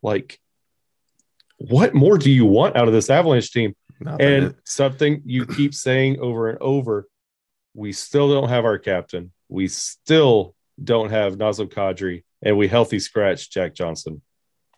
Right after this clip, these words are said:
Speaker 1: for fun.
Speaker 2: That's scary. That is really scary. Uh, uh, uh, you know, s-, in particular, Kadri and, and Landeskog. That you, and, and, you know, you, you, you have to understand, yes, that this team,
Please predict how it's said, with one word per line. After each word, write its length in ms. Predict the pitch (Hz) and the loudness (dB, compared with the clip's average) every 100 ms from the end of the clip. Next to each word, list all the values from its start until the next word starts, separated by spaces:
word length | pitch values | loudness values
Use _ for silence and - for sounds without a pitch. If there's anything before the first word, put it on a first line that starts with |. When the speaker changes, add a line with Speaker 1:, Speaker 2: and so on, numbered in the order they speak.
| - | -4
Speaker 1:
for 120 | 110 | -2
fun. 400 | - 90 80 - _ _ | 0 0 -2 -10 _ _
Speaker 2:
That's 140 | 82 | -8
scary. 400 | - - 98 92 78 _ _ _ _ _ - | -6 -2 0 0 -4 _ _ _ _ _ -8
That 120 | 92 | -4
is 120 | 95 | -4
really 380 | 87 92 107 101 | -6 -2 0 0
scary. 460 | - 101 95 90 - - | 0 0 0 0 -6 -12
Uh, 60 | 90 - | -12 -6
uh, 100 | 95 | -6
uh, 160 | 92 90 | -6 -6
you 80 | 98 | -6
know, 100 | 90 | -4
s-, 180 | 87 - 76 - | -6 -10 -20 -14
in 80 | 90 | -12
particular, 400 | 90 113 95 90 | -6 -4 -2 -4
Kadri 540 | - 92 90 92 87 | -2 -2 -2 -2 -4
and, 160 | 85 82 | -4 -8
and 120 | 82 | -10
Landeskog. 480 | 85 82 - - - _ _ _ _ _ _ _ _ | -8 -8 -10 -12 -14 _ _ _ _ _ _ _ _
That 180 | 85 82 | -4 -2
you, 260 | 95 101 - | -2 -2 -4
and, 200 | 92 123 127 | -6 -4 -2
and, 160 | 120 | 0
you 80 | 127 | 0
know, 80 | 131 | 0
you, 220 | 127 147 | 0 -2
you, 180 | 131 139 - - - _ _ _ - | -4 -6 -8 -18 -20 _ _ _ -2
you 120 | 127 | 0
have 300 | 131 156 160 | 2 0 -2
to 400 | - 151 143 143 | 0 0 2 0
understand, 400 | 135 127 - 123 | -2 -4 -4 -4
yes, 220 | 113 92 | -4 -6
that 160 | - 90 | -8 -8
this 180 | 98 - | -6 -6
team, 480 | 104 101 98 98 | -4 -2 -2 -6